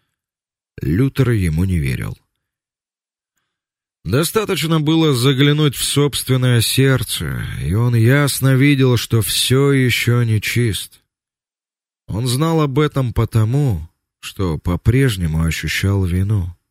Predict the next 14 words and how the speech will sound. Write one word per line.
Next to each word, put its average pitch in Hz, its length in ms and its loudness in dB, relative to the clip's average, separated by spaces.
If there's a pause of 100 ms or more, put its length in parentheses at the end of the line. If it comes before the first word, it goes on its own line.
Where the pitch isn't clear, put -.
(880)
Но 113 220 -2
однажды 147 480 0
Лютера 143 420 2
посетило 135 640 0
великое 135 800 2
озарение. 101 680 0 (760)
Невозможно 123 1040 0
спастись, 110 880 -2 (100)
пока 123 540 0
не 127 140 2
поверишь, 101 680 0
что - 300 -4
ты 90 200 -4
спасен. 87 720 -2